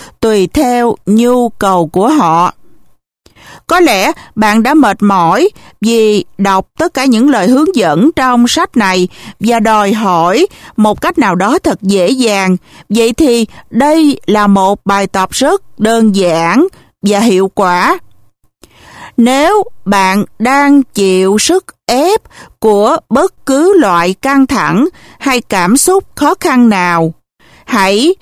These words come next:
đem tỉnh giác vào hơi thở, đặc biệt là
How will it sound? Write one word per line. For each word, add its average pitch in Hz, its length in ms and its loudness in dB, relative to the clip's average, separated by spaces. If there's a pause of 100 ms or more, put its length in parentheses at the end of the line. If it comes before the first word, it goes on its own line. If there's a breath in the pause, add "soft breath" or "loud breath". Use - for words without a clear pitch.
(260 soft breath)
đem 277 420 2
tỉnh 208 300 0
giác 311 380 -2 (320 soft breath)
vào 208 260 0
hơi 294 260 2
thở, 190 520 0 (760 soft breath)
đặc 226 320 0
biệt 214 400 0
là 202 300 0